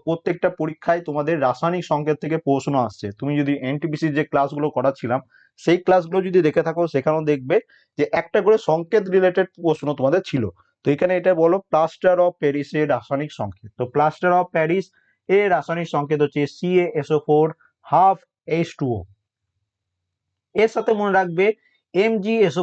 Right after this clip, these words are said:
ফোর সেভেন এইচ টু ও, যেটা অপশন এ তে রয়েছে, এটা হচ্ছে এ-, epsomite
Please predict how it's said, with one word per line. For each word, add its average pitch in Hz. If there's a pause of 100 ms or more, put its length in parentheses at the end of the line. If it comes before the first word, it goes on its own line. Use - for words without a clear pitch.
ফোর 180 (160)
সেভেন 175 (240)
এইচ 156 (100)
টু 170 (120)
ও, - (200)
যেটা 143
অপশন 151 (100)
এ -
তে 180
রয়েছে, 147 (420)
এটা 185
হচ্ছে 190 (320)
এ-, 170 (200)
epsomite 180